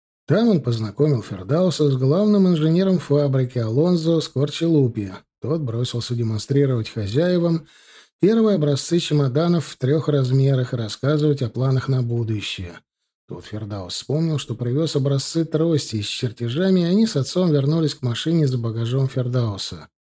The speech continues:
«Это хорошо, еще работа прибавилась», — разглядывал тросточки довольный Тарек у себя в кабинете.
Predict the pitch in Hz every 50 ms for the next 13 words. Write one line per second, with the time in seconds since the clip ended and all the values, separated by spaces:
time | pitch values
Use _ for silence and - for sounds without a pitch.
0 | _ _ _ _ _ _ _ _ _ _ _ 92 98 113 123 135 135 131 - 147
1 | 135 - 151 156 165 156 - - 151 170 165 160 151 151 - - 107 107 135 143
2 | 135 - - 127 151 156 156 156 147 156 151 147 156 131 135 143 143 135 135 127
3 | 120 110 104 101 92 - - - - _ _ _ _ _ _ - 104 117 113 117
4 | 123 147 180 196 196 185 190 185 175 165 - 170 175 170 165 - - 151 - -
5 | 151 143 135 143 143 156 165 165 160 151 139 139 139 131 135 147 147 143 139 123
6 | - 123 120 123 120 - - 123 117 123 127 131 131 123 113 107 - 98 85 82